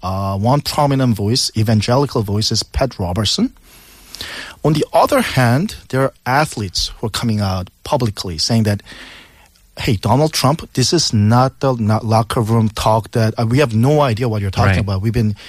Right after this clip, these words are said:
Speaker 1: you know, playing in N F L, Major League for many years. This is not the locker room talk." I, I think there is a s-, real sense of general outrage against the crude, and from the legal point of view, what he has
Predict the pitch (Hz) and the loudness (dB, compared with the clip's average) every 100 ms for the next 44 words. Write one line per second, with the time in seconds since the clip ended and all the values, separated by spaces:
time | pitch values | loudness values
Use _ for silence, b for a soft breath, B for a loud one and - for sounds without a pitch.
0 | - 101 - 147 120 113 - 127 110 - | -4 -4 0 2 2 0 2 2 0 0
1 | 131 127 123 117 123 127 117 120 - 110 | 0 2 2 2 2 2 0 -2 -2 -2
2 | 107 123 139 120 113 147 - B B B | 2 4 4 4 2 0 -2 B B B
3 | B - 143 151 151 - 107 120 127 - | B -4 -2 0 -2 0 2 4 2 2
4 | 127 117 107 - 107 107 - 160 - 131 | 0 2 0 -2 -2 -2 0 0 2 0
5 | 131 139 185 147 147 - 120 107 - - | 0 0 2 2 2 2 -2 -2 -8 -8
6 | 110 147 185 202 160 143 - 113 120 113 | -2 2 2 2 0 -2 -2 -4 -2 -2
7 | 113 - 117 143 110 95 78 - - _ | -4 -2 0 0 -2 -10 -12 -14 -16 _
8 | _ - 104 110 107 - 101 - - - | _ -12 -6 -4 -4 -2 -4 -4 -6 -2
9 | 143 135 135 123 - B B B - 131 | 2 2 2 -2 -8 B B B -6 -2
10 | 131 107 104 165 202 - 123 98 92 113 | 0 2 2 2 2 2 0 -2 -4 -6
11 | 175 - b b b b b _ _ 120 | -8 -12 b b b b b _ _ -2
12 | 156 196 180 - | 0 2 2 0